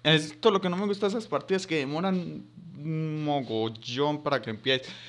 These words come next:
Y bueno, chicos, pues, si, si os gusta, no olviden dejar su like, Y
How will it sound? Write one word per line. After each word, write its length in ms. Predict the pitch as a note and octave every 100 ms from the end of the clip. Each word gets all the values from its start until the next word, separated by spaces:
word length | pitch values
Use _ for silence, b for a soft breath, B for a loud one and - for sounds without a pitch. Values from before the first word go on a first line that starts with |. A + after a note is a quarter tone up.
| B -
Y 80 |
bueno, 200 | C3 D#3+ E3
chicos, 440 | E3+ D#3+ A#2 - -
pues, 520 | C3 B2 A#2+ A#2+ A2+
si, 640 | - C3 B2+ A#2+ A#2 A#2 A2
si 160 | C#3+
os 180 | C#3 C3
gusta, 460 | C3+ E3+ E3 E3 D#3+
no 120 | C#3+
olviden 360 | C3+ C#3+ D3+ C3+
dejar 240 | B2+ A#2+
su 180 | C3+ D#3
like, 520 | F3 F3 E3+ D#3+ - b b b _ -
Y 440 | C3 B2+ B2 A#2